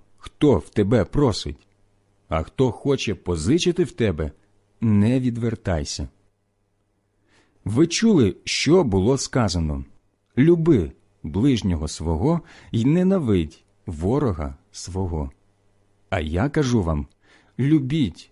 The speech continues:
ворогів ваших і моліться за тих, що гонять вас. Таким чином станете синами Отця вашого,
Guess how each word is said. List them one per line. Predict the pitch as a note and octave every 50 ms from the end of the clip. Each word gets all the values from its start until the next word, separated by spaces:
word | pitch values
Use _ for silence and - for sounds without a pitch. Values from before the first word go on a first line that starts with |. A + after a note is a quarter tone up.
| _ -
ворогів | D#3+ A2+ F#2+ A2+ A2 A2+ A2 G#2 F2+ A2+ C3+ B2 G2+
ваших | F#2 G#2+ A#2 A2+ G2 - - - D#2 D#2 - - - _ - _ _ _
і | - G3 F#3+
моліться | F#3 F#3+ F#3+ F#3 F3+ F#3+ G3 D#3+ A2+ - - - - F2+ D#2 D2+ C#2+ - _ -
за | A2+ G#2 F2 F2 G2+ F#2
тих, | - - D3 D3+ D3 A#2+ - - - _ _ _ _ -
що | - - - - - F#2 D#2+
гонять | D2 D#2 G#2+ C3 A#2 F#2 E2 -
вас. | E2 D#2 D2+ C#2+ C#2+ - - - _ _ _ _ _ _ _ _ _ _ _ _ _
Таким | - - - - - B2 A2 G2
чином | - - - D#3 F#3 D#3 G2+ D#2+ C#2+ - _ _ _ _ _ _ _ _
станете | - - - - - F#2+ F#2 C3 D#3+ E3 C#3+ - - F2+ D#2 - _ _ _ _ -
синами | - - - G2 E2+ F2 G#2 A#2+ C3 C3+ C3+ B2+ - - -
Отця | G2 F#2+ - - - - C3+ C#3+ D#3
вашого, | B2 G#2 F#2+ E2 - - - D2+ D2 C#2+ C#2